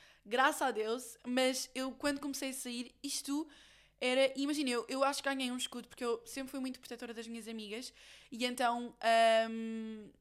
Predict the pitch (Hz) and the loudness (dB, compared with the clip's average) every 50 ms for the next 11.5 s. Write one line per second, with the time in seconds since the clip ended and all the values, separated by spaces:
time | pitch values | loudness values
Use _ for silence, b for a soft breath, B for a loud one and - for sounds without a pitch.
0 | _ _ _ _ _ _ _ _ _ - 220 233 226 247 226 214 208 214 220 214 | _ _ _ _ _ _ _ _ _ -8 -8 -6 -6 -4 -2 0 0 0 0 -2
1 | - 247 240 233 - 202 233 240 - - 208 208 214 226 220 226 226 220 233 233 | -2 -4 -4 -6 -8 -8 -8 -6 -6 -6 -6 -4 -4 -2 -2 -2 -4 -6 -8 -8
2 | 233 220 208 - 220 233 233 214 240 214 202 190 - - - 220 226 226 220 220 | -8 -8 -10 -10 -10 -10 -8 -6 -6 -6 -6 -8 -12 -12 -12 -10 -6 -4 -2 -2
3 | 208 202 196 - - - - 208 196 226 226 226 226 226 226 226 226 220 220 226 | -2 -2 -6 -10 -14 -16 -14 -8 -6 -4 -4 -4 -2 -2 -2 -2 -2 -2 -4 -6
4 | 220 214 220 214 - 233 254 - B B B B B B B 254 254 294 294 285 | -6 -6 -8 -8 -10 -14 -18 -18 B B B B B B B -2 0 0 0 0
5 | - - 320 294 269 247 233 - - - 254 262 - 359 349 285 247 311 294 285 | 0 0 0 2 2 0 -2 -4 -2 -2 -2 0 0 0 -2 2 2 2 4 4
6 | 269 269 269 269 B B B B B B - - 285 302 - - - 381 392 - | 2 0 -2 -4 B B B B B B -6 -4 -4 -4 -4 -2 -2 -2 -2 0
7 | - 262 220 208 - - 320 - - 370 370 - 370 339 311 - 269 254 269 - | 0 0 0 0 -2 -4 -4 -4 -2 -4 -2 0 0 0 0 0 -2 -6 -8 -10
8 | 214 190 - 196 190 - 262 262 240 208 190 185 b b b b b b b b | -16 -16 -16 -18 -10 -6 -2 -2 -2 -2 -4 -6 b b b b b b b b
9 | b b b b b - 311 311 320 320 - - 294 - 320 311 320 294 302 277 | b b b b b 0 2 4 4 4 0 -2 0 4 4 6 6 4 4 6
10 | 294 294 302 277 254 269 294 277 - - 254 - - - - - - 262 277 277 | 6 6 6 4 0 -4 -4 -4 -6 -10 -16 -20 -20 -20 -20 -12 -4 -2 0 0
11 | 277 269 277 277 294 - - - - | 2 2 2 2 2 0 -4 -10 -14